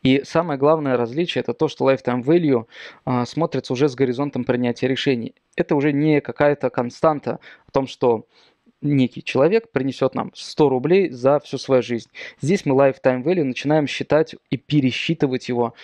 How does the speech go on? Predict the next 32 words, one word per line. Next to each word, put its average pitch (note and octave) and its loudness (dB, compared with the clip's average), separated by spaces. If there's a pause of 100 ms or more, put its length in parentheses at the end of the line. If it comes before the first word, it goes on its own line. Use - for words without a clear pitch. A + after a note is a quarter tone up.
(300)
а, B2 2
в B2 -6
определённые C3 0
периоды. A2+ 0
Если - -4
у - -2
нас B2+ -4
lifetime A#2+ 0
value, A#2 0
условно, A#2 -6
год, F#3+ 0
мы C3+ -2
можем B2 -2
его A#2 -2
пересчитывать B2 -2
раз B2 0
в - -20
полгода C#3+ 0 (200)
и - -8
смотреть, - -2 (340)
так, A#2 -2
изменился D3 -2
ли C3 0
ш-, C3 -10 (260)
а, B2+ 0
изменился C#3 -2
ли B2+ 2
наш B2 -4
lifetime A#2+ -2
value D3+ 0 (420)
через C#3+ 0
полгода D#3+ 2